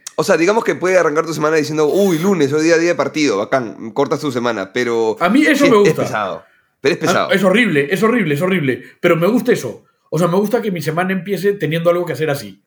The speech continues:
Speaker 1: Claro, está bueno, pero es
Speaker 2: ¿Sí?
Speaker 1: que si fuera, puta, no sé, ir a un bar y ver el
Speaker 2: Ojo.
Speaker 1: partido dos horas, por ahí chévere, pero como tú sabes que van a ser ocho horas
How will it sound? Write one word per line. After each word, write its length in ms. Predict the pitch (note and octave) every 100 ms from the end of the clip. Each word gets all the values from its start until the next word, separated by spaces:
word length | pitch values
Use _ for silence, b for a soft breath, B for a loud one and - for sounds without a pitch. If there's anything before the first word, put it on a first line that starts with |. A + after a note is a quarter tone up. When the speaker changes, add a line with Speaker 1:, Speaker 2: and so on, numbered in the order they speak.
| _
Speaker 1:
Claro, 360 | F3 D3 F#2+ -
está 140 | -
bueno, 280 | G#3 G3 A2+
pero 140 | C3 C#3
es 40 |
Speaker 2:
¿Sí? 60 | B2+
Speaker 1:
que 440 | D#3+ E3 - _ _
si 220 | - C#3
fuera, 420 | C#3 F#3 F#3+ F#3
puta, 240 | E3 D3+ B2+
no 120 | C3+
sé, 440 | D3 C3 A2 G2 -
ir 180 | C#3+
a 40 | D3+
un 200 | D#3+ C#3+
bar 360 | C#3+ E3 - b b -
y 100 | A2+
ver 120 | C3+
el 60 |
Speaker 2:
Ojo. 80 | C3
Speaker 1:
partido 260 | B2 C#3 C#3
dos 160 | C3 C3+
horas, 320 | C3+ D#3 -
por 180 | - G#2+
ahí 120 | A#2
chévere, 320 | A2+ B2 A2
pero 140 | G2+ G#2
como 200 | G#2+ G#2+
tú 80 | C3+
sabes 180 | E3 E3
que 80 |
van 100 | D3
a 60 | C#3+
ser 140 | C#3+
ocho 200 | C#3+ C3+ B2
horas 400 | A#2 C3 -